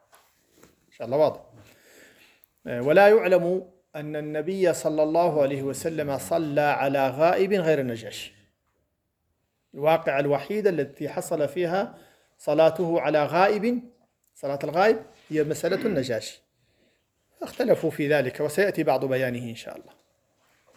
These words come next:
وغسل، آه، وغسل الميت، آه، وغسل الميت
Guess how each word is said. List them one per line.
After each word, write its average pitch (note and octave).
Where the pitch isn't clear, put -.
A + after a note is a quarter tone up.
وغسل، G#3+
آه، G3
وغسل G3+
الميت، G3
آه، F#3+
وغسل G#3
الميت G3+